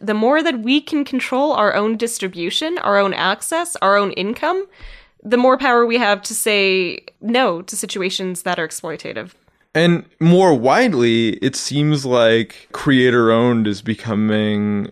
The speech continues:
Speaker 2: more of a thing for everyone, and that it's not just about, "My big dream is to draw, s-, you know, Spider-Man and Batman for Marvel and, Marvel and D C."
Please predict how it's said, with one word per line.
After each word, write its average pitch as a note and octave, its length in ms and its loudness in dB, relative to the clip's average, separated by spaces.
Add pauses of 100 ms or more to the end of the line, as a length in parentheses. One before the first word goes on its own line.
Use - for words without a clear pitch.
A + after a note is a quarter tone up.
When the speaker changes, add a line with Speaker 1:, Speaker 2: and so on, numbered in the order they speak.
(120)
Speaker 2:
more A2+ 560 2
of A2+ 120 2
a A#2 80 -2
thing A2 340 -2
for A2 160 -6
everyone, A2 800 0
and G#2 140 -2
that A2+ 100 0
it's A2 160 -2
not A#2 380 0
just - 260 -8
about, G#2 560 0 (300)
"My G#2 240 0
big G#2+ 320 -4
dream G#2 360 -2
is G2 200 -6
to G2+ 320 -4
draw, F#2+ 560 -2
s-, - 320 -14 (100)
you G#2+ 100 -4
know, F#2+ 120 -2
Spider-Man G2+ 720 0
and G2+ 100 -6
Batman G2 600 -2
for G#2+ 120 -8
Marvel F#2+ 460 -4
and, - 120 -10
Marvel G2 460 -4
and F#2+ 100 -8
D G2+ 160 -6
C." C3+ 520 -2